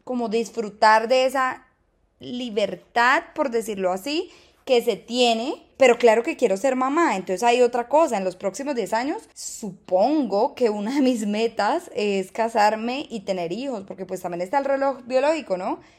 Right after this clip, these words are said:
Entonces, hoy tengo veintisiete años y en diez años voy a tener treinta y siete. Entonces, pues, le meto eso ahí, ¿no? Supongo.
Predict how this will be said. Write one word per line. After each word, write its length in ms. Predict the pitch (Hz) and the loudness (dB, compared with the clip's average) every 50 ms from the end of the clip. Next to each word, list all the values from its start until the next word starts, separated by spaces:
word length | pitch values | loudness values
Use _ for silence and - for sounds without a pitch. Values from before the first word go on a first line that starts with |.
| _ _ | _ _
Entonces, 360 | _ - 208 214 214 214 - _ | _ -8 -8 -8 -8 -10 -12 _
hoy 720 | - - 220 220 220 220 233 247 269 302 339 339 - _ _ | -8 -4 -2 -2 -2 -2 -4 -6 -6 -8 -8 -8 -10 _ _
tengo 480 | - 254 247 240 240 233 214 233 262 262 262 | -8 -6 -6 -4 -4 -2 0 0 0 0 0
veintisiete 720 | 214 233 226 226 220 - 208 190 196 - 190 180 185 - 202 | 0 0 0 0 -2 -6 -10 -12 -8 -6 -6 -6 -4 -4 -2
años 540 | 226 233 226 202 196 190 202 240 269 262 | -2 0 0 -2 -2 -4 -6 -8 -8 -8
y 40 | 240 208 | -8 -6
en 60 | 196 | -6
diez 200 | 185 175 165 180 | -6 -6 -6 -6
años 200 | 185 208 240 247 | -6 -6 -4 -2
voy 100 | 240 214 | -2 -2
a 40 | 196 | 0
tener 240 | 226 233 220 185 | -2 -4 -6 -6
treinta 300 | - - 202 233 233 254 | -6 -4 -4 -4 -6 -6
y 40 | 208 | -10
siete. 440 | 190 - 233 262 254 254 185 185 - _ _ _ _ _ _ | -4 0 2 2 2 0 -6 -18 -20 _ _ _ _ _ _
Entonces, 580 | - 208 196 196 214 190 180 175 175 190 214 208 | -12 -8 -6 -4 -4 -4 -4 -2 -2 -2 -2 -2
pues, 180 | - 262 240 220 | 0 0 2 2
le 120 | 202 185 | 2 2
meto 260 | 180 180 170 - 190 | 0 -2 -6 -6 -6
eso 160 | 196 202 233 | -4 0 0
ahí, 160 | 220 214 247 269 | 0 0 0 0
¿no? 260 | 254 226 269 339 403 | -2 -2 -4 -4 -6
Supongo. 540 | - 247 190 - 226 254 269 254 180 160 | -8 -10 -2 2 2 2 2 0 -4 -6